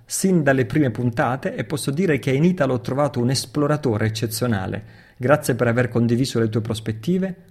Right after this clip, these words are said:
complimenti, continua così." Grazie Nello, ricambio i saluti e i ringraziamenti.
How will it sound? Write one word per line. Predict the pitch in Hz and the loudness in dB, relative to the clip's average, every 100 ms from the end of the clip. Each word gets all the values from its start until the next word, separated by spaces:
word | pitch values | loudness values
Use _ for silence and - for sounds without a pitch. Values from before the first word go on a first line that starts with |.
| - | -4
complimenti, | 139 - 165 95 98 107 110 110 | -2 0 0 0 -4 -6 -8 -6
continua | - 117 - 110 104 | -4 -4 -2 -4 -2
così." | 104 107 95 - - _ - - - - | -4 -4 -6 -10 -20 _ -20 -20 -20 -14
Grazie | - 113 120 107 | -4 -2 0 0
Nello, | 110 135 160 175 - - - - | 2 2 0 -2 -8 -20 -20 -16
ricambio | - 120 113 107 101 101 90 - - | -6 -4 0 0 0 -2 -6 -14 -12
i | - | -8
saluti | 113 120 98 104 | -4 -4 -4 -4
e | |
i | 98 | -2
ringraziamenti. | 113 113 110 127 131 107 107 | 0 0 0 0 2 0 -2